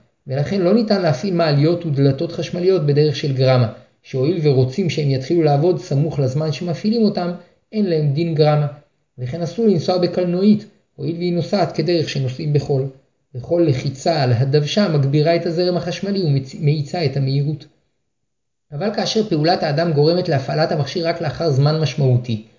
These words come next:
אזי, אם המנגנון שמפעיל אותו הוא על ידי גרמה, היינו בהסרת המונע או על ידי סורק או על ידי המשכת מצב, יש לו דין גרמה, ומותר, מותר בשעת הדחק להשתמש בו בשבת.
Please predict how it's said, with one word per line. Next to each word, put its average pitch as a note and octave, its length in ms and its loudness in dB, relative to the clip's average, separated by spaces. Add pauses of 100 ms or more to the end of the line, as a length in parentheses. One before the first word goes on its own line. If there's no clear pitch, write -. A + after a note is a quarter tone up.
(300)
אזי, D3+ 180 -2 (600)
אם B3 140 -2
המנגנון F3 540 2
שמפעיל F3 440 -2
אותו E3+ 160 0
הוא D#3+ 160 6
על D3 140 4
ידי D3+ 160 4
גרמה, C#3+ 460 6 (260)
היינו E3 200 -2
בהסרת D#3 480 2
המונע D3+ 520 4
או C#3+ 140 4
על C3 140 2
ידי C#3 180 4
סורק D3 580 0
או D#3+ 60 -2
על C#3+ 80 0
ידי C#3+ 160 2
המשכת D3 440 -2
מצב, B2+ 360 -2 (420)
יש A#3 220 -2
לו D#3 80 0
דין D#3+ 220 2
גרמה, C#3 400 4 (320)
ומותר, D3+ 340 0 (220)
מותר D3+ 420 2
בשעת D3+ 340 -2
הדחק G3+ 360 -2
להשתמש F3 400 -4
בו C3+ 140 2
בשבת. C#3+ 440 -2